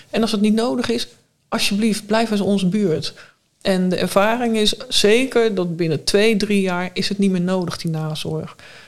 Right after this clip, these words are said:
Want, eh, wij leren ouders echt dat ze het zelf kunnen.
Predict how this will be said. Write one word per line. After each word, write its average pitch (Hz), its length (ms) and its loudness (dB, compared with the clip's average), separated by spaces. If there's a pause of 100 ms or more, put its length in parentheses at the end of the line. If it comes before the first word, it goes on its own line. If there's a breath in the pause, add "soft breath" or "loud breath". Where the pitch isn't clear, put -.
(120)
Want, 196 260 -2 (340)
eh, 180 220 -2
wij 196 180 2
leren 240 480 0
ouders 214 500 0
echt 202 320 0
dat 196 120 -4
ze - 120 0
het 180 120 -6
zelf 175 340 -2
kunnen. 175 360 -6